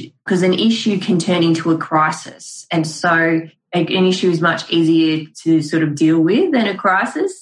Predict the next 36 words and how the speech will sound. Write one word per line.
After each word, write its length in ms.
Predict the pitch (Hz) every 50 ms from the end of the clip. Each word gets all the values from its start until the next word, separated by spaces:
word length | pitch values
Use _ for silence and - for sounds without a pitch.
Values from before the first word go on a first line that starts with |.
| - -
And, 320 | 196 190 180 165 165 185
um, 300 | 175 170 165 156 156 156 - - - _ _
so 120 | _ 180 175
they 280 | 175 165 156 175 175
say 380 | 160 - - 180 170 175 165 160
anything 420 | 180 196 190 196 185 - 202 180
like, 240 | 170 165 156 156 - - - - - -
like 240 | - 160 160 160 175
negative 600 | 202 175 165 165 175 170 170 165 165 165 160 160
that 200 | 160 - - -
could 200 | - - 175 160
turn 220 | - - 180 165 165
into 180 | 165 160 156
something 460 | 156 - - - - - 156 160 160 156
bigger, 500 | 160 160 156 147 143 - 226 294 359 359 - _ _ _ _ _ _ -
uh, 220 | 151 156 156 143 -
it's 140 | 160 156 -
best 360 | - - 165 160 156 - -
to 140 | 170 160 147
respond 520 | 156 160 - - - 156 156 156 160 156
within 240 | 160 160 156 156 156
the 100 | 151 160
first 380 | - - 156 156 156 - - - -
hour, 340 | 151 147 156 180 214 254 294
and 140 | 294 254 233
that 120 | 233 233
sort 200 | - - 233 214
of 100 | 190 170
really 240 | 180 175 165 156 156
nips 320 | 156 156 156 156 - -
it 100 | 170 160
in 120 | 160 156 156
the 80 | 151
bud. 380 | 143 147 147 151 185 254 320 440 - - _ _ _ _ _ _ _ _
And, 320 | 180 170 170 165 165 165 165 156 185
um, 580 | 175 165 160 160 160 156 156 156 156 - -